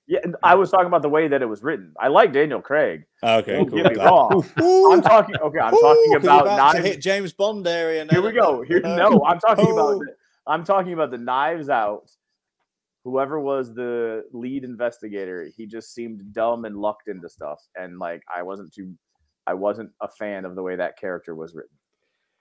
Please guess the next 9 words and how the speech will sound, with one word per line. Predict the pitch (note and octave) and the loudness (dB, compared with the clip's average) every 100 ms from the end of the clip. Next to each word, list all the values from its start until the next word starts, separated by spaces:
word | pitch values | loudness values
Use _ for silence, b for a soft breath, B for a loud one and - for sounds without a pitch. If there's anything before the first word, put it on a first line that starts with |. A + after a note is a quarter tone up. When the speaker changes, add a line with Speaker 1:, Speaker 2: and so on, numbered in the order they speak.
| _ | _
Speaker 2:
Yeah, | G2 F2+ F#2+ _ _ _ - | -20 -20 -20 _ _ _ -8
I'm | C#3 | -4
actually, | C#3+ A#2+ - G#2 F#2 - | -4 -6 -8 -10 -10 -10
I'm, | A2 G#2+ F2+ _ _ _ | -10 -8 -12 _ _ _
I'm | A2+ A2+ | -8 -8
glad | G2+ G#2 G2+ F2 | -6 -4 -4 -4
that | G#2 | -6
I | G2 F#2+ | -6 -6
watched | F#2+ F#2+ - - - - | -6 -8 -10 -16 -16 -20